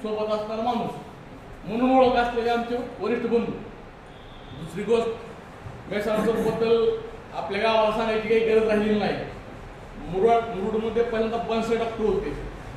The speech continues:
त्यानंतर शिक्षण क्षेत्रामध्ये मॅक्झिममचं नाव घेतलं जातं मुरुडमध्ये. यावरून कारण आपण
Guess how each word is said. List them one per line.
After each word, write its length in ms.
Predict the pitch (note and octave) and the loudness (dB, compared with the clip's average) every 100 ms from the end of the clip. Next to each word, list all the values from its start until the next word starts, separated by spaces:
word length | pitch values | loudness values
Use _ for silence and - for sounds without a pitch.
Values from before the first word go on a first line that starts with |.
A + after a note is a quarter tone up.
| - | -6
त्यानंतर 480 | F#3 G3+ A3+ A3+ B3 - | 0 2 2 0 0 0
शिक्षण 240 | - C4 | 0 0
क्षेत्रामध्ये 560 | A#3 A#3 A3+ A#3 A#3 B3 | 0 0 -2 0 0 2
मॅक्झिममचं 540 | B3 A#3+ A3 - A3 | 2 2 0 0 0
नाव 160 | A3 G#3+ | 2 4
घेतलं 240 | G#3+ G3 | 2 0
जातं 260 | F#3+ F#3+ G3 | 0 0 0
मुरुडमध्ये. 380 | G3 F#3+ F3+ - | 0 2 4 6
यावरून 180 | A3 | 6
कारण 1400 | - - - - - - - - - - - - - - | 4 2 0 0 0 0 0 2 0 0 2 4 6 8
आपण 380 | - - C4 C4+ | 8 6 6 4